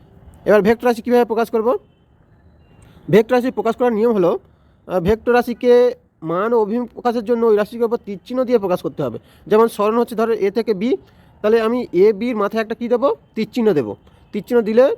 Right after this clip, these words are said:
আমাদের সরণটা প্রকাশিত হবে। এই ভেক্টর রাশি যে এ বি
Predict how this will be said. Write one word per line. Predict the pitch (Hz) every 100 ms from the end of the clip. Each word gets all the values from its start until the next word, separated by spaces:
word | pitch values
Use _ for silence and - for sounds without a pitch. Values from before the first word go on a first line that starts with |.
| _
আমাদের | - 185 226 330
সরণটা | 180 196 226
প্রকাশিত | 202 190 160
হবে। | 143 117 - - - - - - - -
এই | - 269
ভেক্টর | 214 226 233
রাশি | 233 208 202 - _ _ _ _ _ _ -
যে | 220
এ | 202 185
বি | 202 226